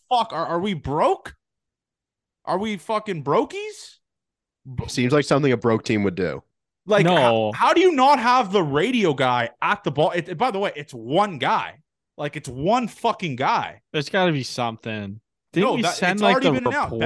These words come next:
Speaker 3: reporter
Speaker 1: Wagner
Speaker 3: there?
Speaker 1: is the only guy. He's, he's reporting it from the Rogers Sportsnet studio
Speaker 3: Oh,
Speaker 1: on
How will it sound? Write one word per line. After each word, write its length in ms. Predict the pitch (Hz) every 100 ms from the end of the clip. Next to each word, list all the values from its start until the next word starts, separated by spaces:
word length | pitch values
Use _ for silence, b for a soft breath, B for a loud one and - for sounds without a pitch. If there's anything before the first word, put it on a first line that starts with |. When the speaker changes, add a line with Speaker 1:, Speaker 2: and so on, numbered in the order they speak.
| 135
Speaker 3:
reporter 80 | 170
Speaker 1:
Wagner 300 | 165 165 170
Speaker 3:
there? 160 | 208 196
Speaker 1:
is 160 | 170
the 160 | 190 175
only 400 | 175 220 233 220
guy. 380 | 135 175 208 -
He's, 400 | 139 185 180 139 - 147 160
he's 260 | 165 196 165
reporting 440 | 180 - 220 233
it 100 | 202
from 120 | 190
the 120 | 180 131
Rogers 720 | 113 127 147 214 220 185 -
Sportsnet 520 | - 170 202 - 175 -
studio 880 | - - 175 247 151 90 80 80 _
Speaker 3:
Oh, 60 | 110
Speaker 1:
on 160 | 110